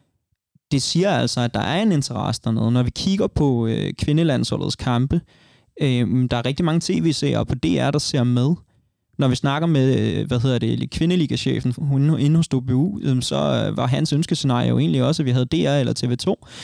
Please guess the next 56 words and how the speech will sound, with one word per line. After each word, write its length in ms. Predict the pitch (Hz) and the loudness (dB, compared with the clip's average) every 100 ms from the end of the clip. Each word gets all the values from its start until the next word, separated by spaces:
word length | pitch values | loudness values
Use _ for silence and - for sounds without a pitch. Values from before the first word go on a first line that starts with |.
| - - | -16 -8
Fordi 220 | - 131 | -2 0
T 100 | 135 | 0
V 120 | 123 120 | -2 -2
to, 260 | - - - | -2 -2 -2
de 200 | 98 175 | 0 0
er 120 | 95 117 117 | 0 -2 0
vanvittigt 420 | 127 185 196 131 | 0 2 4 2
dygtige 280 | 135 156 123 | 0 -2 -2
til 120 | - | -2
at, 480 | 135 123 107 101 - | 0 0 0 -2 -2
at 80 | 120 | -2
tage 140 | 147 | 0
deres 200 | 151 139 | 0 0
rettigheder. 380 | 123 165 139 110 | -2 0 0 0
Bare 360 | 135 160 170 127 | -2 -2 0 0
så 100 | 143 | -2
sent 220 | 147 123 | -2 -2
som 140 | 139 | 0
i 60 | 127 | 2
morges, 320 | 120 120 170 | 2 2 0
da 100 | - | 0
det 100 | 123 | 0
var, 100 | 127 | 0
jeg 100 | 135 | 0
så, 300 | - 135 120 | 0 2 2
øh, 300 | 120 120 123 | 2 2 2
nyheder, 400 | 120 143 160 117 | 2 4 2 2
mens 280 | 120 123 - | 0 0 -2
jeg 80 | 123 | -2
drak 200 | 127 127 | -2 0
morgenkaffen, 560 | 127 160 147 127 135 - - - - - | 0 0 0 -2 -2 -4 -10 -20 -14 -2
jamen, 200 | 127 123 | 2 2
så 100 | - | 0
så 220 | - 165 | 0 2
jeg 180 | 123 117 | 2 0
på 80 | - | -2
deres 140 | 110 | -2
sportssektion, 600 | - 160 175 139 - 131 | -2 -2 -2 -2 0 0
der 100 | 131 | 0
var 140 | 123 113 | 0 0
håndbold, 500 | 123 143 165 - - | 0 2 2 0 0
der 100 | 120 | -2
var 140 | 110 | -2
håndbold, 480 | 113 135 165 160 120 | 0 0 2 0 0
der 60 | 117 | 0
var 220 | 113 113 | 0 0
N 80 | 117 | 0
F 160 | - 147 | -2 0
L, 220 | 151 170 - | 2 2 0
der 100 | 131 | -2
var, 480 | 113 110 104 117 - - - - - - _ - | 0 0 0 -2 -6 -12 -20 -20 -20 -20 _ -6
øh, 440 | 131 113 90 87 | -2 0 -2 -4
badminton, 680 | - 147 - 160 - 156 139 | -2 -2 0 0 0 0 0
der 140 | 131 123 | 0 0
var 320 | 120 110 - | 0 -2 -2
tennis. 580 | - 147 147 170 - | -2 0 2 2 -2